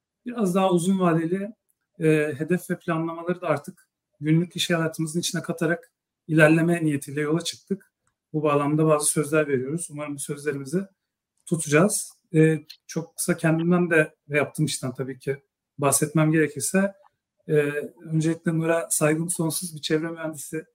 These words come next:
değilim ama, e, çevre mühendislerine değerini şimdi anlıyoruz. E, bizim şirkette de veya birçok yerde çalıştığım, e, e,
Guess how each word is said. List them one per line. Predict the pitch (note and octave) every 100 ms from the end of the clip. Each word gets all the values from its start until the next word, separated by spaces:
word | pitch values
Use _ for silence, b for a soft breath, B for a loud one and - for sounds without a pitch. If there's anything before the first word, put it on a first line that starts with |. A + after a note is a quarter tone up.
| -
değilim | D#3 D#3+ D#3+
ama, | D#3 D#3 F3 - _ _ _ _ _
e, | D#3+ D3 D3 D3+
çevre | - D3+ D#3+
mühendislerine | D#3+ D#3 - D#3 D3+ E3 F3 - _ _ _ -
değerini | D3+ D#3 E3 -
şimdi | F3+ E3+
anlıyoruz. | D3+ C3+ C3+ B2+ - - D3
E, | C#3+ C3+ D#3
bizim | C#3 C#3+
şirkette | - - D3 - D3+
de | D#3 E3
veya | D3 C#3 C#3+ - _
birçok | C#3 - C3+ - _ _ -
yerde | D3+ C#3
çalıştığım, | D3+ D3 C3+ - D3 D3+ - _ _ _ _
e, | D#3 C#3+ C#3 C3+ C3+ C3+ C3+ C3+ C3+ D#3+ D4+ - _ _ _ _ _ _
e, | _